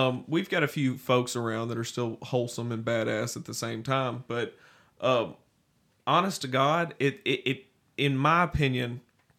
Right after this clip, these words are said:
the, uh, the notion of taking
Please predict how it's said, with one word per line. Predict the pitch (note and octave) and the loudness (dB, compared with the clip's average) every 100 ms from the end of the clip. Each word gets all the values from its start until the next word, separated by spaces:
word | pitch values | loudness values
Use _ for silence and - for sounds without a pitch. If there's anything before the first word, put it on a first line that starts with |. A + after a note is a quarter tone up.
| _ _ _ _ _ _ - | _ _ _ _ _ _ -14
the, | C3 C3 B2+ B2+ A2+ | -2 0 2 2 0
uh, | G#2+ - - _ _ - | -2 -6 -12 _ _ -4
the | C#3+ | 0
notion | C3+ D#3 F#3+ - D#3 | 6 6 6 2 0
of | C#3 B2 B2+ A2+ A2+ _ _ _ - | 0 0 0 0 -4 _ _ _ -4
taking | E3+ E3+ E3+ D3+ C#3 B2+ | 2 2 2 0 0 -4